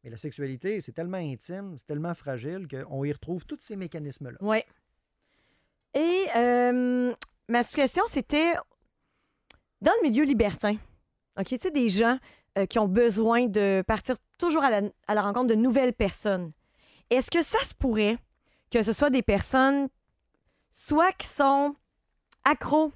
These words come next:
Speaker 2: à l'oxytocine, à l'effet euphorisant que crée une nouvelle rencontre, là, le N R E, le New Relationship Energy, ou est-ce que c'est un besoin de plaire, de, de, de, de booster son ego ?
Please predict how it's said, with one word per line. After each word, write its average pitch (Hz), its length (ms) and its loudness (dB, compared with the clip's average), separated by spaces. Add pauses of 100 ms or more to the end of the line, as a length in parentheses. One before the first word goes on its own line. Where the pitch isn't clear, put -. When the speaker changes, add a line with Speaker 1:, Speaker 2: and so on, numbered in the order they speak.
Speaker 2:
à 220 100 2
l'oxytocine, 220 680 0 (360)
à 202 120 2
l'effet 214 400 2
euphorisant 226 540 2
que 233 100 0
crée 226 240 0
une 226 80 4
nouvelle 208 240 4
rencontre, 202 540 0
là, 359 100 0
le 190 360 2 (320)
N 202 140 2
R 190 140 0 (100)
E, 262 160 2
le 233 120 2
New 208 220 2
Relationship 190 600 0
Energy, 196 320 2 (460)
ou 339 160 4 (720)
est-ce 285 220 2
que 269 80 4
c'est 294 140 2
un 269 100 6
besoin 240 500 4 (680)
de 190 120 4
plaire, 277 680 4
de, 208 680 4 (1000)
de, 202 240 2
de, 196 220 0
de 190 120 0
booster 226 320 -2
son 220 200 -4
ego ? 220 280 0